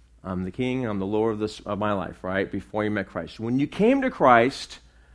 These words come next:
there had to be a change. I'm a bondservant of Christ. But of course, you understand you're a servant of Christ, but in living practicality, you still think very much independently, don't you?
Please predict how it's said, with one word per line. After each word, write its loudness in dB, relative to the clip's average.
there -2
had 8
to 4
be 10
a 8
change. 2
I'm 4
a 2
bondservant 4
of -8
Christ. -14
But 8
of 6
course, 6
you 6
understand 6
you're 6
a -2
servant 2
of 0
Christ, 0
but 8
in 6
living 6
practicality, 6
you -2
still 2
think 4
very 6
much 4
independently, 0
don't 0
you? -8